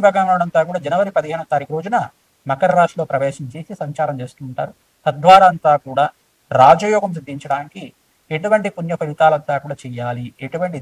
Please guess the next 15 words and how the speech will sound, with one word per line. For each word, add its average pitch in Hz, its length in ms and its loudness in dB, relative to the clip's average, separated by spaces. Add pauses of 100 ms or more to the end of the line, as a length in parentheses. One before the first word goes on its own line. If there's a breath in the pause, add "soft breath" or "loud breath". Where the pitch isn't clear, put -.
దానాది 180 420 0
కార్యక్రమాలు 143 500 -2
చేయాలి, 120 340 -12 (220)
ఏ 208 160 -6
మంత్రాన్ని, 180 440 -4 (460)
మంత్ర 170 220 -4 (100)
జపాన్ని 214 340 2 (100)
ఆచరిస్తే 143 400 -10 (100)
గనక, 127 220 -8 (640)
ఈ 143 100 -10
యొక్క 147 160 -4 (220)
ఏ 170 40 -2 (160)
దేవతను 180 440 0
ఆరాధిస్తే 151 600 -2
గనక 127 200 -6